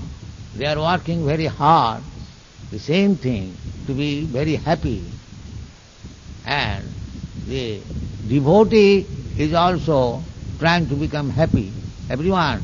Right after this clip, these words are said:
is trying. Sukham matantikam jat tat, tat atindriya grayam.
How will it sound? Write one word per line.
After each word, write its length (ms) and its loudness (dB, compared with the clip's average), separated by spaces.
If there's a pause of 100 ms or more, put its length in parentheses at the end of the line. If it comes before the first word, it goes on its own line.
is 160 -4
trying. 340 -2 (1600)
Sukham 400 4
matantikam 960 2
jat 180 0 (120)
tat, 180 -2 (640)
tat 180 0
atindriya 680 -2
grayam. 800 2